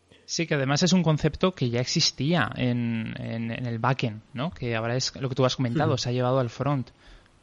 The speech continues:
Speaker 1: Hemos tenido, eh, o tenemos framework donde tú puedes crear bloques o ciertos componentes
Speaker 2: Ujú.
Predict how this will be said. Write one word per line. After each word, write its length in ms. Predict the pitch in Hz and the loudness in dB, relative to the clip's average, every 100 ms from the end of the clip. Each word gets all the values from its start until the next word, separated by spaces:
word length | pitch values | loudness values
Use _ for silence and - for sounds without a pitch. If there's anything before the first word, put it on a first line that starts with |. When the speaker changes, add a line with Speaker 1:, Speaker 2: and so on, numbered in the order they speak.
| - - - | -20 -16 -8
Speaker 1:
Hemos 280 | 123 131 - | -2 0 2
tenido, 440 | 139 151 113 - - | 2 4 2 -2 -8
eh, 340 | 123 117 113 - | -6 -4 -6 -6
o 100 | 117 | -6
tenemos 480 | 110 131 151 131 | 0 2 4 2
framework 600 | - 127 147 151 135 175 | -2 0 2 4 2 2
donde 180 | 135 113 | 0 -2
tú 100 | 120 | 0
puedes 200 | 127 127 | 0 -2
crear 220 | - 120 | -2 -2
bloques 520 | 113 131 151 131 139 - | 2 4 4 0 -2 -8
o 200 | - 117 117 | -8 -6 -4
ciertos 360 | 131 - 127 | -4 -2 -2
componentes 680 | 131 117 113 139 135 110 | -2 -2 0 2 2 0
Speaker 2:
Ujú. 80 | - | -6